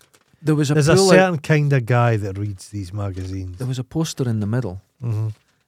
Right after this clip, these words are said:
Speaker 1: and it was this chap wearing his sort of karate trousers, jumping through the air, but he
Speaker 2: Aye.
Speaker 1: was all sweaty chested, oiled up in that. It's on my wall. <laughs>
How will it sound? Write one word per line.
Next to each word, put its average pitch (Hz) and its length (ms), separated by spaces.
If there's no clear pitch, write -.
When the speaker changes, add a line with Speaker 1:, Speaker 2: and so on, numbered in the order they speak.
Speaker 1:
and 113 120
it 120 100
was 117 200
this 123 220
chap - 520
wearing 107 300
his 107 480
sort 110 220
of 113 100
karate 113 420
trousers, 113 560
jumping 120 440
through 113 240
the 110 160
air, 117 280
but 123 100
he 117 60
Speaker 2:
Aye. 113 40
Speaker 1:
was 110 120
all 143 120
sweaty 120 800
chested, 127 640
oiled 123 380
up 143 180
in 131 160
that. 90 200
It's - 120
on 196 120
my 143 80
wall. 107 300
<laughs> 117 100